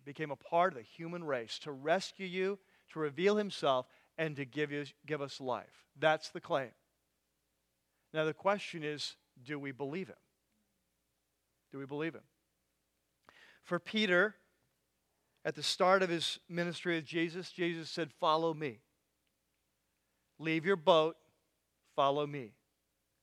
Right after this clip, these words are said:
Now at the end of the story, Peter jumps out of the boat, leaves his boat, and Jesus says, "Follow me."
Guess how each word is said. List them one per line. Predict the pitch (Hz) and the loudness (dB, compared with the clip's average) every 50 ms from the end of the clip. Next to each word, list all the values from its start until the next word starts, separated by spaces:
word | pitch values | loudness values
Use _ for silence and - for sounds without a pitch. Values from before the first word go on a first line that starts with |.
| _ _ _ _ _ _ | _ _ _ _ _ _
Now | 165 170 170 | 4 6 6
at | 165 - | 6 4
the | 156 160 - | -4 -4 0
end | 208 196 214 220 214 190 185 - - | 2 4 4 4 0 -4 -6 -2 4
of | 170 160 156 143 127 | 6 6 6 6 2
the | 135 143 | -4 -8
story, | 135 - - - 160 139 135 135 139 156 180 180 - _ _ _ _ _ _ _ _ _ _ _ _ _ _ _ _ _ _ _ _ _ _ | -8 -8 -6 -2 2 2 4 4 4 2 0 -4 -10 _ _ _ _ _ _ _ _ _ _ _ _ _ _ _ _ _ _ _ _ _ _
Peter | - 170 175 165 170 170 156 139 123 | -2 0 0 2 2 0 -2 -4 -10
jumps | - - 165 160 165 160 - - | 0 2 2 2 2 0 0 4
out | 170 165 175 | 4 4 4
of | 185 | 2
the | 196 | -2
boat, | 156 135 147 139 131 147 - - _ _ _ _ _ _ _ _ _ _ _ _ _ _ _ _ _ - | -2 0 0 0 0 0 -6 -12 _ _ _ _ _ _ _ _ _ _ _ _ _ _ _ _ _ -10
leaves | 135 139 151 143 147 | -6 -6 -6 -6 -6
his | 196 175 143 | -10 -10 0
boat, | 139 165 151 135 135 139 - _ _ _ _ _ _ _ _ _ _ _ _ _ _ | 4 6 6 6 4 0 -6 _ _ _ _ _ _ _ _ _ _ _ _ _ _
and | 143 143 143 151 - _ _ _ _ | -12 -10 -10 -12 -16 _ _ _ _
Jesus | _ 147 147 147 139 | _ -10 -8 -8 -8
says, | - 151 143 | -8 -8 -8
"Follow | - - 143 131 139 143 143 | 0 4 4 4 4 2 -2
me." | 147 127 101 | -4 -6 -8